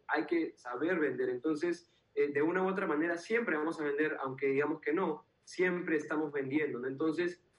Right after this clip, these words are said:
eh, si sabes crear relaciones, si sabes elevar tu mente todos los días, estás leyendo todos los días nue-, nuevos libros, nueva información, ¿verdad? Te estás educando constantemente, tu mente se va a expandir, y recuerda que la mente, una vez que se expande, ya no, ya no es la misma.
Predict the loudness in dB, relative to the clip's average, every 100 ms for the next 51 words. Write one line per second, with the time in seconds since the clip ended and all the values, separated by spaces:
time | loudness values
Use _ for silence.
0 | 0 2 2 0 -2 -2 0 0 2 2
1 | 2 4 4 2 0 -8 _ -14 -8 0
2 | 2 2 2 2 2 2 0 0 0 -2
3 | 0 2 4 2 2 2 0 -4 _ -12
4 | -4 2 2 4 2 2 -2 0 0 2
5 | 0 0 0 -2 0 0 0 2 2 2
6 | 0 2 2 2 -2 -4 -4 0 2 2
7 | -2 -10 _ _ -2 0 0 0 -2 -2
8 | 0 0 2 2 2 0 -2 -4 -2 0
9 | 2 0 0 -2 -2 -6 -2 0 0 -2
10 | -2 -4 -2 -4 -2 2 2 0 -6 -10
11 | -4 -2 -2 -2 0 0 0 0 -2 -4
12 | _ _ -2 -2 -2 -8 -8 0 2 4
13 | 2 0 0 0 0 0 0 0 -2 -6